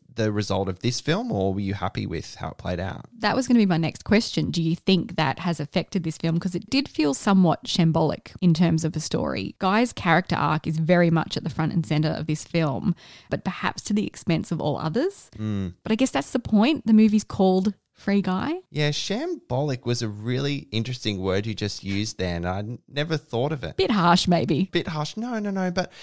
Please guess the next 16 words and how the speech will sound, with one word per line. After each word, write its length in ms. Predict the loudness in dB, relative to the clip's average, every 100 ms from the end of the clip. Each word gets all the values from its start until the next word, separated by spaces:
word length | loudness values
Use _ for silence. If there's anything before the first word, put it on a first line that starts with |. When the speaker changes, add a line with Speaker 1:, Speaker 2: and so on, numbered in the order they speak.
| -18 -6
Speaker 1:
it 160 | -4
is 140 | -2 -4
a 60 |
film 280 | -2 0 0
that 140 | -2 -2
is 220 | -4 -4
just 200 | -6 -4
generally 440 | -2 0 0 0
a 20 | -2
bit 160 | -4
shambolic 600 | -4 -2 -2 -2 -2 -4
because 320 | -8 -4 -4
the 80 | -2
world 280 | 0 0 0
around 560 | -2 0 0 0 -4 -4
Guy 420 | 0 0 0 -8